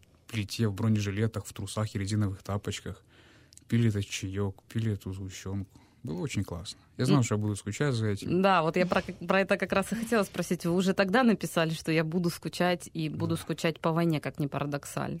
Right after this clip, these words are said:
Speaker 2: Скучаете?
Speaker 1: Просто там есть много нюансов, которые,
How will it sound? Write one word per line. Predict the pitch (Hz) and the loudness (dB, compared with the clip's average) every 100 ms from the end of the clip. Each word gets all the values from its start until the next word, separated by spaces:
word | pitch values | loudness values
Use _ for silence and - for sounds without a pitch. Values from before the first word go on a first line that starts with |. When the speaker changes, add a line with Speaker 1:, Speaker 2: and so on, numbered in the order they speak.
| - | -12
Speaker 2:
Скучаете? | - - 147 208 285 156 - | -18 -12 -4 -2 -2 -4 -8
Speaker 1:
Просто | 170 - 156 139 120 - - _ - - | -10 -4 -2 -2 -6 -20 -20 _ -16 -4
там | 127 120 | 2 2
есть | 120 113 | 0 0
много | 117 117 110 104 - _ _ - - _ _ _ - | 2 2 0 -4 -10 _ _ -20 -20 _ _ _ -2
нюансов, | 113 131 113 90 | 0 2 -2 -6
которые, | 92 - 95 95 | -10 -8 -8 -8